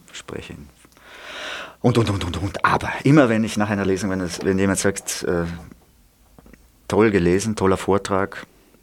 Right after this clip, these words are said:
dann spitze ich sofort die Ohren, bin sofort in, in lauer Stellung und, und was kommt jetzt? Und es kommt dann manchmal eben, „Wenn du das liest, ist es toll,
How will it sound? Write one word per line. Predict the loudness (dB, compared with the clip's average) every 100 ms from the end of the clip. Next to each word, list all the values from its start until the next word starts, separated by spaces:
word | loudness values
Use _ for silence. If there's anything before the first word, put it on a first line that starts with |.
| _ _ _ _ -6
dann | 0 0 0 -4 -16 _
spitze | -8 -4 -2 -2
ich |
sofort | 0 2 4
die | 4
Ohren, | 4
bin | 2
sofort | 0 0 0
in, | 0 0 0
in | -2 0
lauer | 4 4 2
Stellung | 0 0 0
und, | -2 -4 -2
und | -4 -4 -12 _ _ _ _ _
was | -4
kommt | -2 0
jetzt? | -2 0
Und | -4 -6 -12 _
es | -10
kommt | -4 -4
dann | -4 -6 -4
manchmal | -2 -2 -4 -4
eben, | -4 -6 -12 -18 -18 -18 -20 _ -2
„Wenn | 0 2
du | 4 6
das | 4 4
liest, | 4 2 -2
ist | -6
es | -4 0
toll, | 4 4 4